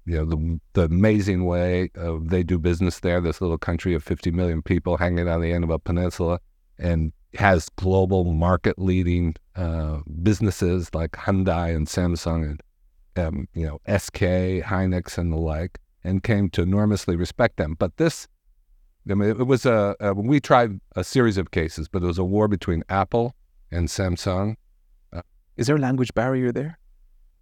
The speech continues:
Speaker 1: You know, it's kind of interesting. Uh, Korea is very U S facing, uh, the marketplace there.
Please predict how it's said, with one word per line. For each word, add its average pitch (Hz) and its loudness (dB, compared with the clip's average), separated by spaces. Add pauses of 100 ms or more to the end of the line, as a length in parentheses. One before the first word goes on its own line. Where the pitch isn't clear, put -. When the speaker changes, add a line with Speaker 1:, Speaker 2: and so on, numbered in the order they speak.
(320)
Speaker 1:
You 165 4
know, 190 6
it's 165 -2
kind 208 2
of 160 2
interesting. 170 0
Uh, 117 0 (320)
Korea 151 2
is 101 0
very 120 4
U 107 2
S 92 0
facing, 78 -6 (800)
uh, 90 0
the 98 0
marketplace 98 2
there. 58 -8